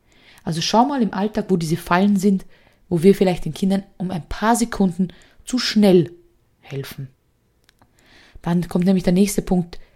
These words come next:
und zwar vertrau mir. Vertraut euren Kindern mal, dass sie etwas gut machen können.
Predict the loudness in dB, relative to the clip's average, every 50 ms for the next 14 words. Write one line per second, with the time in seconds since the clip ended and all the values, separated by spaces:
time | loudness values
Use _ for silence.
0 | _ _ _ _ _ _ _ _ _ _ _ _ _ _ _ _ _ _ -8 -8
1 | -4 -4 -4 -4 -2 -4 -4 -4 -2 -2 0 2 2 2 2 0 -2 -4 -6 -10
2 | -16 -20 _ _ _ _ _ _ _ _ _ _ _ _ _ -4 -4 -2 0 2
3 | 4 4 4 4 2 0 0 0 -2 -4 -4 -4 -2 0 2 2 2 2 2 0
4 | 0 -2 -4 -4 -4 -4 -6 -4 -6 -8 -8 -6 -6 -8 -8 -4 -4 -6 -6 -6
5 | -8 -12 -10 -10 -12 -12 -12 -14 -16